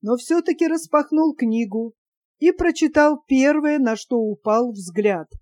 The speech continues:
Каждый человек есть вселенная, которая с ним родилась и с ним умирает. Под каждым надгробным камнем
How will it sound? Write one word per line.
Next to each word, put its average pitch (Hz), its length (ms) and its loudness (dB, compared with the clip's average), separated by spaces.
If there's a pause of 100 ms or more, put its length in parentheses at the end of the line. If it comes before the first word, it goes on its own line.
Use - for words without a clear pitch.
(440)
Каждый 320 420 2
человек 302 580 2
есть 254 380 -2
вселенная, 226 880 -2 (380)
которая 320 520 2
с - 140 -8
ним 277 240 6
родилась 247 760 0
и 247 140 -2
с - 120 -8
ним 285 200 6
умирает. 269 640 2 (580)
Под 262 220 2
каждым 285 500 2
надгробным 240 720 2
камнем 233 600 0